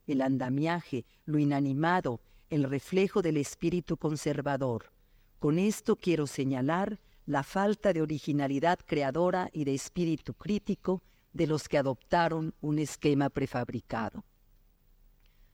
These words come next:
No es casual, por lo tanto, que sean las academias, verdaderas oligarquías del pensamiento y la cultura,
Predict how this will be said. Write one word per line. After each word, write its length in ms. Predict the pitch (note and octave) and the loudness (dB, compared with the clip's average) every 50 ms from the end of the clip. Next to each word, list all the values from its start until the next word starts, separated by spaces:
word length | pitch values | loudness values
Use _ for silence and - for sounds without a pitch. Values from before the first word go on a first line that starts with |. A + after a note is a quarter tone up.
| _ _ _ _ - - _ | _ _ _ _ -20 -10 _
No 140 | E3+ F#3+ A3 | 2 4 4
es 160 | A#3 A3 - | 4 4 2
casual, 440 | - G#3+ F3 - - F3+ E3 D#3+ D3+ | 0 0 0 0 0 0 0 0 0
por 220 | - D#3+ D3+ C#3 | -2 -2 -2 -2
lo 140 | C3 C#3 C3+ | -2 -4 -4
tanto, 600 | - - E3+ F3 F#3 G3 F#3+ E3+ - F#3+ F#3 - - _ _ _ _ | -2 0 0 0 2 0 -2 -2 -2 -4 -4 -4 -6 _ _ _ _
que 120 | - D3+ C#3 | -4 -4 -4
sean 400 | - - - F#3+ G3 F#3+ F#3 E3+ | 0 0 2 2 4 2 2 2
las 220 | D#3+ D3 - - | 0 -2 -2 -4
academias, 840 | C#3 - - C3+ C3 D3+ E3 D#3+ D#3 D3 C#3+ C#3+ C3+ E3+ - - - _ _ _ _ - | -4 -2 -2 -2 0 0 2 2 2 0 -2 -2 -4 -6 -10 -14 -20 _ _ _ _ -4
verdaderas 760 | D3 D#3 D3+ D3+ D3+ D3+ D3+ F3+ F#3+ G3+ G3+ G3 F3+ - - | -2 -2 0 2 2 2 2 4 2 4 2 2 0 0 0
oligarquías 1000 | F3+ E3 D#3 D#3 D3 C3 C3+ C3 - - _ - F#3 F#3 F3 E3 E3 D#3+ - | 0 0 2 2 0 0 0 -2 -4 -6 _ -4 0 2 2 2 2 -2 -4
del 180 | - D#3 C#3+ B2+ | -2 -2 -2 -2
pensamiento 760 | - C#3 B2+ C3 - - C3 C3+ D3 D#3 D#3+ E3+ E3+ - D3 | 0 -2 -2 -2 -2 0 0 0 2 2 2 0 0 0 0
y 80 | C#3+ C3 | 0 0
la 120 | C3 C3 | 0 -2
cultura, 680 | - - B2+ B2 A2+ - - G3+ G3+ G#3 G#3 G3+ F#3+ | -2 -4 -6 -6 -8 -4 -2 0 0 2 0 0 -2